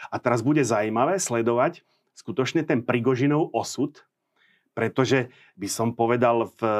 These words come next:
týchto, v týchto kruhoch alebo v takej, v tomto, v tomto svete týchto autokratických vládcov, to, e, že ako keby Lukašenko prevzal zodpovednosť, garantoval, e, Prigožinovi, by som povedal, tú,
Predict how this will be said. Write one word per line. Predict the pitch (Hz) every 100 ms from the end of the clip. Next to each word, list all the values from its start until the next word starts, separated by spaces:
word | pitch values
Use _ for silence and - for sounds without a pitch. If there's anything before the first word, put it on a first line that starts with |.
| 107 104 104 104 101 92
týchto, | 127 127 120 -
v | _
týchto | 113 - 120
kruhoch | - - 151 147 127
alebo | 104 98 92
v | -
takej, | - 101 - 107
v | -
tomto, | 113 107 -
v | 110 -
tomto | 107 107
svete | - 113 135 139
týchto | 123 101 -
autokratických | - 107 - 113 107 117 - 127 92
vládcov, | 90 95 - 160 107 - - - _
to, | - 98
e, | 98 101 95 101 98 95 95 92 92 85 76
že | 90 87 107 104 - 87 90 175 165 - 185 _ _ _ -
ako | - -
keby | - 113 113
Lukašenko | 117 147 - 135 117
prevzal | - 151 147 160
zodpovednosť, | 120 143 151 185 120 95 104 135 123
garantoval, | 139 185 147 117 95 95
e, | - - - - 107 104
Prigožinovi, | - 135 139 143 135 120 101
by | 98
som | - 107
povedal, | 113 110 110 104 92
tú, | 104 101